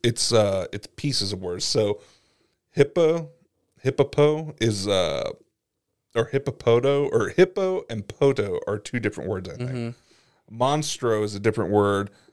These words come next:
Speaker 1: Sesqui is a different word, and pedally, I think, is a different word.
Speaker 2: Mm-hmm.
Speaker 1: So yeah, it's just like, it, Latin's like broken fragments of everything.
Speaker 2: Mm-hmm.
Speaker 1: So yeah,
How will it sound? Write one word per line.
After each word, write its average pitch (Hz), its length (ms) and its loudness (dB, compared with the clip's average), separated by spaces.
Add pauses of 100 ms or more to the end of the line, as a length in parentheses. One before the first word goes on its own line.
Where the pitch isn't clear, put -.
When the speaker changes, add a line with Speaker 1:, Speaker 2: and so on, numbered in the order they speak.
(200)
Speaker 1:
Sesqui 139 1500 0 (680)
is 135 180 -2
a - 20 -8
different 147 280 -2
word, 151 340 4
and 110 380 0 (360)
pedally, 101 840 0 (1300)
I 117 60 -4
think, 101 240 -2
is 98 120 -6
a 98 40 -8
different - 320 -12
word. 85 220 -10 (300)
Speaker 2:
Mm-hmm. 117 260 -12 (100)
Speaker 1:
So - 140 -4
yeah, 87 280 0 (260)
it's 123 140 -2
just 123 120 0
like, 143 140 6 (280)
it, - 240 -10
Latin's 147 580 0
like 107 320 -2
broken 110 380 4
fragments 87 540 -6
of 92 100 -6
everything. - 500 -14 (260)
Speaker 2:
Mm-hmm. 120 300 -4 (300)
Speaker 1:
So 92 420 2 (120)
yeah, 98 320 0